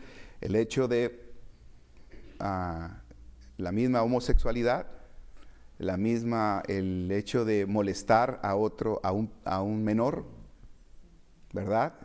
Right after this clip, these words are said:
Lo que se conoce como la pedofilia. Inclusive, inclusive,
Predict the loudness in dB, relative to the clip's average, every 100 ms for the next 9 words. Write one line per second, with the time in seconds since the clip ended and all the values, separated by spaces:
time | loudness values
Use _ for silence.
0 | -10 -6 -4 -4 -2 -2 0 0 0 0
1 | 0 -2 -2 -2 -2 -4 -2 -2 -4 -6
2 | -12 -20 -20 -20 -20 -20 -20 -20 -6 2
3 | 2 4 2 2 0 6 10 10 8 -2
4 | -14 -16 -18 -20 -20 -20 -20 -20 -6 2
5 | 4 2 0 -2 -2 0 2 2 0